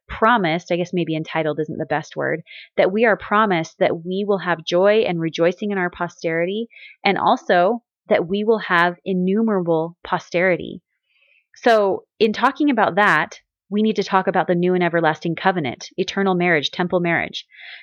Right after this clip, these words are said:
Joseph Smith said, "Except a man and his wife enter into an everlasting covenant and be married for eternity, while in this probation, by the power and authority of the holy priesthood, they will cease to increase when they die.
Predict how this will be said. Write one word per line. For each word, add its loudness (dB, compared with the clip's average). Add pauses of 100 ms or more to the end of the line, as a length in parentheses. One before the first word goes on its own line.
(120)
Joseph 2
Smith -2
said, 4
"Except 0
a 4
man 2
and -2
his -4
wife 2
enter -2
into -2
an -2
everlasting 0
covenant -8 (200)
and 4
be 4
married 2
for 2
eternity, -2
while 2
in 0
this -4
probation, -2
by 2
the 2
power 2
and 0
authority 0
of -2
the -6
holy 0
priesthood, -6 (320)
they 0
will 0
cease -6
to -2
increase -4
when -4
they -2
die. -2